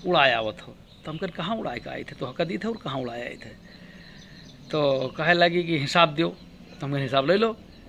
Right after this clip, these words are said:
कहूँ, "कहाँ, कब का हिसाब दी?" कहें, "पहले तो जून महीना का हिसाब दो।" हम कहें, "जून महीना का हिसाब ले लो।" कहें, "दो।" हम कहें, "जोड़ो।" कट कटाए के हमका इकहत्तर हजार रुपया मिला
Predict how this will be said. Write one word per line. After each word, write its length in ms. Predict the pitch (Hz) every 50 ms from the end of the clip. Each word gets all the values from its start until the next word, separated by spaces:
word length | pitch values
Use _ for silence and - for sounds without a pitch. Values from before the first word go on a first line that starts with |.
| - - -
कहूँ, 140 | - 180 151
"कहाँ, 300 | - - 175 147 175 - -
कब 140 | 202 190 175
का 140 | - 233 220
हिसाब 380 | 208 190 - 226 202 202 185
दी?" 140 | 180 220 202 - - - - - - - - - - - - -
कहें, 160 | 185 196 190
"पहले 340 | 185 180 170 165 170 185 190
तो 100 | 175 185
जून 300 | 156 135 175 190 202 190
महीना 260 | 175 160 160 165 151
का 120 | 135 147
हिसाब 300 | 131 123 - 135 123 117
दो।" 100 | - 131
हम 80 | 127 135
कहें, 140 | 135 139 127
"जून 160 | 131 170 202
महीना 220 | 214 202 208 220
का 40 | 196
हिसाब 260 | 190 185 220 208 202
ले 60 | 214 208
लो।" 160 | 208 202 - - - - - - - - - - - - - - - - - - - - - - - -
कहें, 180 | 160 160 160 156
"दो।" 220 | 175 196 196 196 - - - - - -
हम 120 | 156 160 160
कहें, 120 | 165 160
"जोड़ो।" 260 | 151 160 175 180 190 190 - - - - - - - - - - - - - - - - - - - - - - - - - - - - - -
कट 200 | 247 247 214 233
कटाए 460 | - - 196 196 202 196 202 220 233
के 120 | 196 233
हमका 280 | 220 180 190 185 190 202
इकहत्तर 520 | 196 170 151 - 143 - - - - 165
हजार 260 | 120 123 123 127 123 120
रुपया 280 | 117 101 - 123 113
मिला 300 | 117 123 127 135 - -